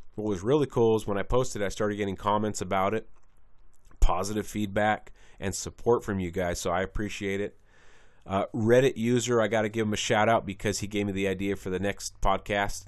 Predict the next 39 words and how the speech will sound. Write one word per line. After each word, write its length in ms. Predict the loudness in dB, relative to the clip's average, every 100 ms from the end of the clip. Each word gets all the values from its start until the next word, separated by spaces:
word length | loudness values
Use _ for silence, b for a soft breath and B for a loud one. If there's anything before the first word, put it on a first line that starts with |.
| -8
which 220 | -8 -6
is 140 | -6
this 160 | -2 -2
podcast, 560 | -2 -4 -2 -2 -2 -2
number 180 | -6
two. 440 | -6 -4 -2 -2 -4 b b b b b -6
Um, 340 | 0 0 0
his 380 | 0 -2 -2 -8 -14 -20 -20 -12
username 560 | 0 2 2 2 2 2
is 140 | 0
Daz 680 | -2 0 2 4 2 0 -6 -8
Come 220 | -2 -2
Home. 440 | 0 2 2 0 -6 -16 -20 -20 -10
He's 180 | -6 -4
new 180 | 0 2
to 60 |
the 80 | 2
car 280 | 0 2 2
business. 340 | 4 0 -2
He's 140 | -6 -6
been 120 | -4
in 80 | -4
the 60 |
business 340 | -2 -2 -2 -6
about 260 | -4 -4
three 220 | -4 -4 -2
months, 420 | -2 -2 -4 -14 b b b b -8
and 460 | -6 -4 -4 -6
he 600 | -6 -6 -4 -4 -6 -8 b b b -10
wants 300 | -2 -2 -2
to 80 | -2
know 160 | 0
how 160 | 0 0
to 80 | -2
deal 300 | -2 0 2
with 160 | 2
a 40 | -2
bad 280 | 0 0 0
month. 420 | -2 -2 -6